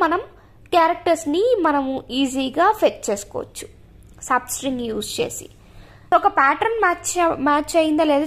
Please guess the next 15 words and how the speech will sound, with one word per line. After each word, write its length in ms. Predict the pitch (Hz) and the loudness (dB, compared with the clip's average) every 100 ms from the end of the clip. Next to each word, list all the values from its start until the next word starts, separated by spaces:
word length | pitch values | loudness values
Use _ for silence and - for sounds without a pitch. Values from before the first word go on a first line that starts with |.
| 294 | -2
చెప్పడానికి 480 | - 269 262 285 311 | 0 0 0 -2 0
ఏ 40 | 269 277 | 4 2
ఆపరేటర్స్ని 560 | 262 254 254 247 302 339 | 2 0 0 -2 -2 -2
యూజ్ 200 | 233 226 - | -4 -4 -4
చేస్తాం 260 | 233 233 220 | -4 -4 -6
అనేది 180 | 220 311 381 | -6 -4 -4
నెక్స్ట్ 240 | - - - | -6 -10 -8
క్వశ్చన్. 340 | 202 - - - - - - - - | -8 -8 -18 -20 -20 -20 -20 -20 -8
So 40 | - 349 | -4 0
ఇక్కడ 160 | 370 370 | 0 2
లైక్ 220 | 240 240 294 | 0 0 2
ఆపరేటర్ 360 | 262 254 247 269 | 2 0 -2 -4
యూజ్ 180 | 247 233 226 | -4 -4 -4
చేస్తాం. 240 | 220 226 233 | -4 -6 0
లైక్ 180 | 240 302 | 0 2